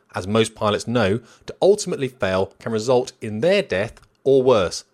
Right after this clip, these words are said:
that of one of their buddies. But pilots are still able to climb into the cockpit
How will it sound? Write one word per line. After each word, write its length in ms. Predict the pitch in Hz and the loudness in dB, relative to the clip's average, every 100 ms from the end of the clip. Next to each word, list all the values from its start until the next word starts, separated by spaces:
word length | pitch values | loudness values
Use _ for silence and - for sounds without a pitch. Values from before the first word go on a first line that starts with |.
| _ | _
that 160 | - 117 | -6 -4
of 100 | 104 | -2
one 140 | 110 | 0
of 100 | 110 | 0
their 140 | 104 98 | 0 -2
buddies. 400 | 98 85 82 - _ _ _ _ _ | -4 -6 -10 -16 _ _ _ _ _
But 160 | 135 - | -8 -4
pilots 340 | 185 196 - | 0 0 0
are 40 | 160 | -6
still 280 | - 190 170 | 0 0 0
able 180 | 156 147 | -4 -2
to 80 | 143 | -4
climb 400 | - 175 190 190 | -4 -2 -2 -2
into 160 | 180 | -4
the 80 | 165 | -6
cockpit 580 | - - - 117 - | -4 -6 -2 -2 -2